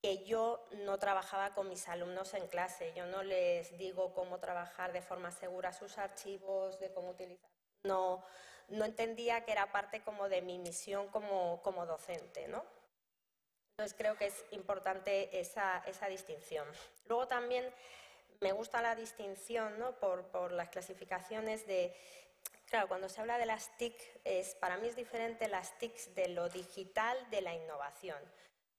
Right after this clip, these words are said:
Normalmente se suele, o hoy en día se suele atribuir mucho innovación a tic. Necesariamente la innovación tiene que ver con las tic. Puedes hacer mucha innovación docente que no tenga que ver con, con la parte online o con la parte digital.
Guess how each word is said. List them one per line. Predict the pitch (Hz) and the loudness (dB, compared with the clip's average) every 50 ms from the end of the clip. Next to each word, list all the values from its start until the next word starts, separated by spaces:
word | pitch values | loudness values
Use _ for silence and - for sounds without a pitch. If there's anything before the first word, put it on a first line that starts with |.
| _ _ _ | _ _ _
Normalmente | 196 196 208 208 202 220 226 240 269 269 269 269 | 0 2 2 4 4 4 2 2 0 0 -2 -2
se | 247 247 | -2 -2
suele, | - 254 247 247 247 247 - - - - - - - - - | -2 -2 0 0 -2 -2 -6 -10 -12 -12 -16 -20 -20 -16 -4
o | - - 165 170 175 | 0 2 6 6 6
hoy | 190 208 220 233 | 6 6 4 2
en | 226 214 196 | 0 0 0
día | 226 240 247 247 | 0 0 0 0
se | 247 196 | 0 -4
suele | 190 208 202 220 220 214 | -4 -2 -2 0 2 2
atribuir | 196 196 196 202 190 185 190 196 202 202 | 0 0 0 -2 -4 -2 -2 -4 -4 -4
mucho | 208 214 214 - - 247 | -6 -8 -8 -6 -6 -4
innovación | 233 208 202 190 185 175 180 175 - - 202 202 220 233 247 226 - - - | -4 -2 -2 0 0 0 0 -2 -6 -6 -4 -2 -2 -2 -2 -4 -8 -8 -8
a | 175 165 - | -8 -6 -4
tic. | 262 294 - - - - - _ _ _ _ _ _ _ _ _ _ _ _ _ - | -6 -6 -6 -10 -16 -20 -20 _ _ _ _ _ _ _ _ _ _ _ _ _ -8
Necesariamente | 220 - 208 202 - 180 180 180 170 165 180 185 185 185 202 | -8 -6 -8 -4 -2 0 0 0 0 0 -2 -2 0 0 0
la | 180 170 | 0 0
innovación | 170 160 160 156 160 165 - 196 185 190 196 | -2 -2 -2 -2 -2 -4 -4 -6 -6 -6 -6
tiene | 202 185 175 175 170 | -6 -6 -6 -6 -6
que | - 165 | -6 -4
ver | 160 151 160 175 | -4 -4 -6 -4
con | - 196 175 151 | -6 -6 -4 -4
las | 156 147 - - | -6 -10 -12 -12
tic. | - - 311 - _ _ _ _ _ | -12 -14 -14 -14 _ _ _ _ _
Puedes | - 156 151 160 160 - 185 | -2 -2 -2 -2 -4 -4 -4
hacer | 165 - - 190 185 | -6 -4 -2 -4 -4
mucha | 180 185 190 - - | -4 -6 -8 -8 -10
innovación | 180 170 160 151 147 151 - _ _ _ _ | -8 -8 -6 -6 -8 -8 -10 _ _ _ _
docente | - 202 208 - 233 226 226 220 - 233 262 370 - - - - - - - _ | -4 -4 -2 0 0 0 0 0 -2 -2 -2 -2 -4 -10 -14 -16 -18 -20 -10 _
que | - 202 | -4 -4
no | 190 185 | -4 -2
tenga | 190 180 185 190 185 185 | -2 -2 -2 -2 -2 -2
que | 190 180 | -4 -2
ver | 175 180 180 180 - | -2 -2 -2 -4 -2
con, | - 190 175 170 165 156 160 165 | -2 0 0 0 0 -2 -4 -4
con | - 180 170 | -2 -2 -2
la | 170 165 - | -2 -2 -2
parte | 170 175 180 - 196 | -4 -4 -2 -2 -2
online | 185 180 180 180 185 185 208 208 | -2 -2 -2 0 0 -2 -2 -4
o | 208 196 | -4 -2
con | 196 180 | -2 -2
la | 175 165 | 0 0
parte | - 165 - - 185 | -2 -4 -2 -4 -6
digital. | 180 170 - - - - - 135 | -6 -8 -10 -14 -8 -6 -6 -6